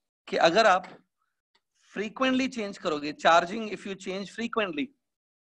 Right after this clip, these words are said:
बार बार ऐसे ऐसे करोगे, plus minus frequently change हो रहा है, तो opposition कम मिलेगी, क्योंकि चार्जिंग डिस्चार्जिंग कम कम time के लिए होगा, तो अपोजिशन कम मिलेगी, इसलिए frequency बढ़ाने पे एक्ससी कम हो जाता है।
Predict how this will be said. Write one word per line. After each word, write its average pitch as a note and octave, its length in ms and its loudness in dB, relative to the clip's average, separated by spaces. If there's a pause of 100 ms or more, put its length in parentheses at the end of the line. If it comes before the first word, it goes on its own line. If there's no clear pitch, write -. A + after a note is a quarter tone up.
(480)
बार F3+ 280 6
बार A3 140 8
ऐसे G#3 180 6
ऐसे F#3+ 120 4
करोगे, C#3+ 300 8 (1300)
plus F3+ 260 4
minus D#3+ 340 2 (140)
frequently G#3+ 320 0
change D3+ 260 -2
हो C3 60 2
रहा B2 120 2
है, A#2+ 80 -10 (540)
तो A3+ 60 6
opposition A#3 600 4
कम F#3 280 0
मिलेगी, B2+ 420 -6
क्योंकि D#3 180 -8
चार्जिंग F3+ 460 4
डिस्चार्जिंग G3 460 4
कम G3+ 200 -2
कम G#3+ 180 2
time F3+ 200 2
के D3 100 -2
लिए C#3 100 -2
होगा, A#2+ 240 -6 (1500)
तो F#3+ 100 -6
अपोजिशन G3+ 460 4
कम G#3 180 2
मिलेगी, D3+ 320 2
इसलिए A3 240 2
frequency G#3+ 520 0
बढ़ाने F3+ 340 6
पे G#3+ 140 0
एक्ससी E3 360 -4
कम D3+ 180 -4
हो C3+ 100 -8
जाता B2 260 -10
है। - 60 -20